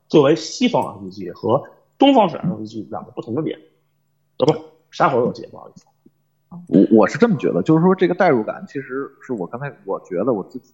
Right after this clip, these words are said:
Speaker 2: 觉得是那三个要素，但是它的来源呢，
Speaker 1: 啊。
Speaker 2: 我觉得就是方方面面，就，就像咱们说的这些，就每一项，
Speaker 1: 嗯。
Speaker 2: 每一项实际上都是有互相有连接的，就，就任何一环可能都是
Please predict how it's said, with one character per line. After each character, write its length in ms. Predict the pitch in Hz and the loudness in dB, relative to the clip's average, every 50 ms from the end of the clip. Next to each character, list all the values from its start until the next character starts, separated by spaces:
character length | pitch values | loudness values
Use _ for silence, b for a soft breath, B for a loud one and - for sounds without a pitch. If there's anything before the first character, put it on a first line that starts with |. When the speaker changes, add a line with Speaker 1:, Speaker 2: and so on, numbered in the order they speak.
| _ | _
Speaker 2:
觉 80 | - 82 87 | -12 -8 -8
得 80 | 107 | -8
是 180 | - - - 107 104 - | -8 -8 -10 -12 -10 -8
那 120 | 110 113 | -8 -8
三 180 | 98 - - 117 | -8 -8 -8 -6
个 80 | 120 117 | -4 -4
要 100 | 110 113 | -4 -2
素， 320 | - - - - - _ _ _ _ _ | -2 -4 -4 -4 -8 _ _ _ _ _
但 140 | - - 151 | -2 0 0
是 40 | 131 | 0
它 80 | 143 165 | 0 -2
的 60 | 147 | -2
来 220 | 117 90 90 117 | -2 -2 -2 0
源 80 | 139 135 104 - | 0 -2 -2 -2
呢， 80 | 127 | -2
Speaker 1:
啊。 180 | 131 120 123 123 - - _ _ _ _ - | -2 -2 -4 -6 -12 -18 _ _ _ _ -4
Speaker 2:
我 120 | 104 - | -4 -4
觉 100 | - - | -2 -2
得 80 | 117 135 | -2 2
就 200 | 160 196 165 117 | 4 2 2 2
是 40 | - | 0
方 140 | - 101 98 | -6 -8 -8
方 140 | 101 98 98 | -10 -10 -10
面 100 | 95 90 | -10 -10
面， 300 | 92 92 90 - - - - | -8 -10 -10 -10 -10 -4 0
就， 180 | 170 147 - - - | 0 0 0 -2 0
就 140 | - 190 160 | 2 2 4
像 240 | - - 156 123 113 | 4 2 0 0 -2
咱 160 | 101 85 107 | -4 -6 -6
们 120 | 135 135 120 | -6 -10 -10
说 260 | - - - 143 151 | -6 -2 0 2 2
的 80 | 131 | 2
这 160 | 104 - 98 92 | 0 -4 -8 -10
些， 260 | - - 95 95 - - _ _ _ _ _ _ | -8 -8 -8 -8 -10 -12 _ _ _ _ _ _
就 80 | - 147 | -10 -10
每 240 | 127 117 104 - - | -8 -8 -10 -10 -8
一 80 | 101 | -8
项， 200 | 107 - 135 117 | -6 -4 -2 -2
Speaker 1:
嗯。 40 | 147 | -2
Speaker 2:
每 120 | 147 - 92 | -4 -4 -6
一 60 | 92 | -6
项 200 | - 117 92 90 | -6 -6 -6 -6
实 160 | - - 98 | -6 -8 -8
际 160 | 127 143 139 | -8 -8 -6
上 160 | 123 107 92 - - | -6 -6 -6 0 2
都 160 | 151 170 170 | 2 2 2
是 80 | 139 | 0
有 100 | 107 80 | -4 -6
互 180 | 71 - - 110 | -6 -6 -8 -6
相 160 | 104 113 104 | -4 -4 -4
有 80 | 104 82 | -4 -4
连 240 | 67 - - 92 98 | -6 -6 -8 -6 -6
接 80 | 92 87 - - | -4 -4 -4 -6
的， 180 | - 57 - _ _ _ _ _ _ _ _ _ _ _ | -8 -12 -14 _ _ _ _ _ _ _ _ _ _ _
就， 100 | 127 123 117 - | 2 2 2 2
就 140 | - - 147 | 2 2 4
任 220 | 143 190 247 208 156 | 6 6 6 4 4
何 140 | - 110 | 0 -2
一 120 | 104 104 107 | -4 -4 -6
环 240 | 101 - - 87 98 | -6 -6 -6 -8 -8
可 120 | - - - | -10 -12 -10
能 160 | - 92 95 - | -10 -10 -6 -2
都 180 | - 139 135 135 | 2 2 2 2
是 260 | - - 98 85 | 0 -2 -4 -4